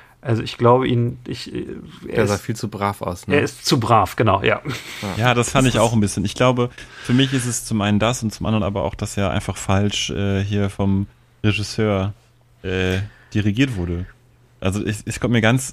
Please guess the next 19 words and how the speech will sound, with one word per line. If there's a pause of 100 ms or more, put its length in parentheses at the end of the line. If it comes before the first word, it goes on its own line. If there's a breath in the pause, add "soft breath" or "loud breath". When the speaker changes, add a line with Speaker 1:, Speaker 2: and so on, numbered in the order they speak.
(140)
Speaker 3:
so
vor,
als
ob,
als
ob
der
Regisseur
gar
nicht
so
richtig
wusste,
was
er
da
eigentlich
machen
möchte.